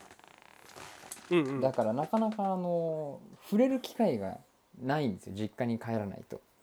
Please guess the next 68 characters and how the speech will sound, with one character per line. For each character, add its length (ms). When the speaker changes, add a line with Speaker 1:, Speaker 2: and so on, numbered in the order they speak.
Speaker 1:
う 120
ん 40
う 20
ん 40
う 20
ん 60
う 40
ん。 40
Speaker 2:
で、 40
そ 140
れ 80
も 120
な 100
ん 100
か 140
も 180
っ 20
た 220
い 40
な 120
い 80
な 240
ー 20
な 120
ん 60
て 120
最 180
近 140
ち 60
ょ 20
っ 40
と 120
思 160
っ 20
て 80
た 100
ん 60
だ 80
け 140
ど、 240
や 80
っ 20
ぱ 80
離 300
れ 120
る 120
と 80
離 260
れ 120
る 100
で、 240
あ 160
の 360
ー、 60
い 40
ろ 100
ん 80
な 100
鉄 240
道 160
模 220
型 140
の 120
情 280
報 400
に 120
触 140
れ 300